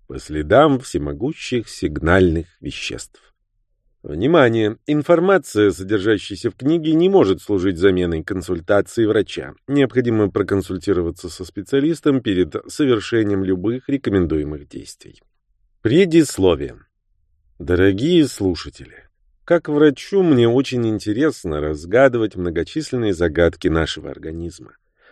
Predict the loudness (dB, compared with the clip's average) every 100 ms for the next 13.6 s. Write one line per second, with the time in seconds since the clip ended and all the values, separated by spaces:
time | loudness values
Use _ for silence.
0 | _ 2 4 4 4 4 4 4 2 0
1 | 2 0 -4 -4 -6 -4 -6 -4 -4 -2
2 | 0 -2 -4 -8 -8 -4 -2 0 -2 -6
3 | -8 -8 0 2 2 0 -8 -14 -14 -10
4 | -10 -8 -12 -10 -2 0 0 -2 -2 0
5 | 0 0 -2 -2 -2 -4 -12 -12 -4 -2
6 | 0 -4 _ _ _ -2 4 6 4 2
7 | 0 2 4 2 0 -6 0 2 2 0
8 | 0 -4 -6 -8 -6 -6 -8 -12 -10 -12
9 | -12 -12 -2 2 4 4 4 2 -2 -8
10 | -10 -12 -4 -2 0 -2 -4 -8 -14 -8
11 | 0 0 0 -2 -2 0 0 2 4 2
12 | 0 -4 -2 -6 -6 0 0 0 -8 -18
13 | -20 _ -8 0 2